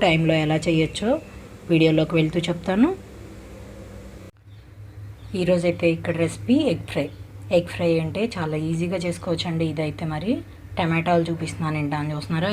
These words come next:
ఇందులోకి పెద్ద సైజు టమాటా ఒక్కటి మాత్రమే వాడాను, టేస్ట్ కోసం అనమాట. ఇది మనకి వంట రాని వాళ్ళు కూడా చాలా ఈజీగా నేర్చుకోవచ్చు, బ్యాచిలర్స్ కూడా చాలా ఈజీగా చేసుకోవచ్చు అనమాట.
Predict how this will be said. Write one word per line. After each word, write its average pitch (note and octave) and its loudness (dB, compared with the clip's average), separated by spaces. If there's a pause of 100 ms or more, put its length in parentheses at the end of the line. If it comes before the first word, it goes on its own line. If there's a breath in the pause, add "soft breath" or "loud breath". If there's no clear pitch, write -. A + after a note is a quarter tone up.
ఇందులోకి F3+ 4 (120)
పెద్ద D#3+ 0 (100)
సైజు G3 -2
టమాటా F3 0
ఒక్కటి E3 -2
మాత్రమే E3+ -2
వాడాను, D#3+ 2 (760 loud breath)
టేస్ట్ F3+ 2
కోసం E3+ -2
అనమాట. D3 -4 (600 loud breath)
ఇది D#3+ 2 (240)
మనకి D#3 -2
వంట D#3 -2 (120)
రాని F3+ 2
వాళ్ళు F#3 2
కూడా G3 0 (100)
చాలా F3 2 (140)
ఈజీగా F3 0
నేర్చుకోవచ్చు, E3+ -2 (180)
బ్యాచిలర్స్ D#3+ -2 (140)
కూడా G3+ 0
చాలా E3 2 (140)
ఈజీగా D#3+ 0
చేసుకోవచ్చు C#3+ -8
అనమాట. C#3 -8